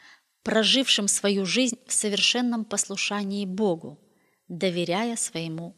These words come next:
Отцу. Иисус — единственный человек, когда-либо победивший дьявола. Мы родились порабощенные дьяволом.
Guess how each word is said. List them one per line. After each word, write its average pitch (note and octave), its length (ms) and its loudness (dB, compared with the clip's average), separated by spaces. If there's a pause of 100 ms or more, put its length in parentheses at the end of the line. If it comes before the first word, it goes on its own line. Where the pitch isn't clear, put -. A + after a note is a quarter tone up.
Отцу. - 520 -8 (1400)
Иисус — A#3+ 840 2 (560)
единственный G#3 920 4
человек, F#3+ 800 2 (600)
когда-либо G3+ 800 0
победивший F3+ 760 -6
дьявола. D#3 640 -4 (1500)
Мы A3+ 240 6
родились G#3+ 500 4
порабощенные G3+ 840 4
дьяволом. D3 720 -4